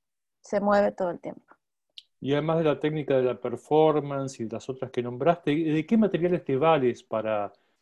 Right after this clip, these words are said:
Speaker 2: realizar tus obras?
Speaker 1: Am, la mayoría del, am,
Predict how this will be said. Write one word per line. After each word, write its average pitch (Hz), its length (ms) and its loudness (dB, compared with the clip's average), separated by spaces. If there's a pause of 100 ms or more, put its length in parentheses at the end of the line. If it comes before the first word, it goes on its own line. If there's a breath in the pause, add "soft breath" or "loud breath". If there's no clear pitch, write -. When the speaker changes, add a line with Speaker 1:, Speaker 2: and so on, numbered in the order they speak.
(200)
Speaker 2:
realizar 113 440 -8
tus 113 320 -12
obras? 101 640 -10 (1040)
Speaker 1:
Am, 254 720 0
la 247 220 2
mayoría 262 960 2 (100)
del, 220 340 0
am, 202 340 -4